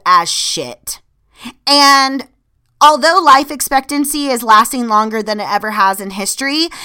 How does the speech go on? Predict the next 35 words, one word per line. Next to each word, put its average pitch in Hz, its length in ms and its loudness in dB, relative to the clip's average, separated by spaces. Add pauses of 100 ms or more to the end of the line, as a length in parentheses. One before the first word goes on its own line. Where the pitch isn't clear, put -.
(100)
they 339 300 0
will 277 340 4
eventually 196 680 -4
die. 160 480 -6 (420)
And 294 140 2
it's 285 180 -2
time 311 440 2
for - 200 0
us 240 380 6
to 285 140 -4
realize 220 640 2
that 208 260 2
we 262 240 2
are 311 160 6
in 208 140 -2
charge. - 600 -2 (240)
We 294 240 2
are 381 160 2
the 285 140 -2
adults 196 460 -2
here. 127 240 -10
We 269 200 -6
are, 370 200 0
like, 262 180 2 (220)
the, 285 320 -2
you 330 120 -6
know, 311 120 2
people 381 420 4
love 254 500 6
to, 262 120 -6
like, 208 160 -2
glorify 226 600 0
the 214 120 -10
founding 208 400 -4
fathers. 208 600 0